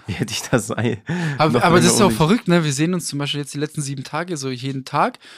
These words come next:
Speaker 2: Und dann
Speaker 1: Mhm.
Speaker 2: kommt wieder eine Phase, sehen wir uns zwei Wochen lang nicht.
Speaker 1: Ja, weil du wieder untertauchst.
Speaker 2: Ja, natürlich.
Speaker 1: Mhm.
Speaker 2: Und deswegen bin ich gespannt.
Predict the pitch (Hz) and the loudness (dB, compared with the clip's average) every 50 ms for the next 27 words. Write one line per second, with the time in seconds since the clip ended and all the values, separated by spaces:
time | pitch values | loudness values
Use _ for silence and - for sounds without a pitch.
0 | - - - - 139 104 110 180 170 175 160 139 - - 147 156 165 151 135 127 | -18 -12 -4 -2 -2 -2 -2 -4 -2 -2 -2 -4 -2 0 0 0 0 -2 -4 -4
1 | 151 160 165 147 - - - 143 139 139 151 - - 143 135 131 131 131 151 226 | -2 -2 -2 -4 -6 -4 -2 -2 -2 0 -2 -4 -4 -6 -4 -4 -2 0 0 0
2 | 277 - - - 101 90 98 98 98 101 107 107 110 101 101 104 120 143 - 123 | 0 -2 -4 -4 -4 0 0 0 2 2 0 0 2 2 2 2 2 0 0 -2
3 | - - 95 143 143 139 139 139 143 151 160 165 165 170 165 160 147 - 175 185 | -2 -2 -4 -2 -2 -2 -2 -2 -2 -2 -2 -4 -4 -4 -6 -6 -8 -8 -6 -4
4 | 196 202 110 113 120 - _ _ - - - - - - - _ - 381 160 151 | -4 -4 -4 -6 -8 -14 _ _ -20 -20 -20 -20 -20 -20 -20 _ -10 -4 -2 0
5 | 151 147 147 147 143 143 131 135 - - _ - 156 156 - 170 151 147 139 131 | 2 2 2 2 2 0 -2 -4 -10 -18 _ -6 -4 -2 -2 -2 -2 0 0 -2
6 | 135 131 - - - - - 131 131 131 - | -2 -4 -4 -8 -8 -4 -4 -4 -4 -4 -8